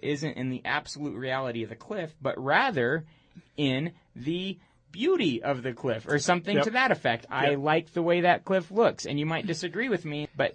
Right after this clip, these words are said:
Speaker 1: we should
Speaker 2: And
Speaker 1: never disagree on the truth of that cliff.
Speaker 2: Yes, and, and, and here's the important thing relative to that. And this is what a lot of people that get angry or intolerant of Christianity tend to say. They say, "Well, you know, Christianity is all about proselytizing,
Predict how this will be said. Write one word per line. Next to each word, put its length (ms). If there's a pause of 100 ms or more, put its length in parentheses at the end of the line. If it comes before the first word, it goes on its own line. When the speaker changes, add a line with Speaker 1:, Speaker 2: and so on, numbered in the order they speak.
Speaker 1:
we 100
should 220
Speaker 2:
And 80
Speaker 1:
never 240
disagree 460
on 300
the 80
truth 340
of 100
that 220
cliff. 320
Speaker 2:
Yes, 580
and, 160
and, 220
and 180
here's 320
the 140
important 460
thing 200
relative 400
to 80
that. 200 (420)
And 120
this 160
is 120
what 160
a 20
lot 400
of 100
people 560 (380)
that 220
get 320 (120)
angry 800
or 200
intolerant 760
of 220
Christianity 840 (360)
tend 260
to 60
say. 360
They 160
say, 160
"Well, 280
you 120
know, 140
Christianity 800
is 120
all 200
about 280
proselytizing, 1000